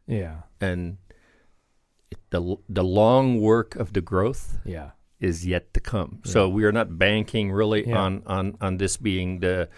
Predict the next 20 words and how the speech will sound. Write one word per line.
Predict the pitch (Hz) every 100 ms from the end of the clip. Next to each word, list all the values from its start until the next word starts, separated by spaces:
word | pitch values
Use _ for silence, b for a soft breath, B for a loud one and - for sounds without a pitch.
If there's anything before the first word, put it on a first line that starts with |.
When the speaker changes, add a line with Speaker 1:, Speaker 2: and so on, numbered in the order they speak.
| B B B B
Speaker 2:
the, | 98 87 87 85 73
the | 92 85
revolution | 85 101 98 107 110 - 101
that's | 98 90 -
going | 98 92
to | 92 95
change | - 113 104 98
the | 95
whole | 90 101 95
Western | 98 - 92
United | 95 90 87
States | - 110 92
because | - 92 87
we've | 95 92
driven | 92 95 92
up | 87
to | 92
Vancouver | 87 85 123 120 92
and | 82
back. | 80 80 -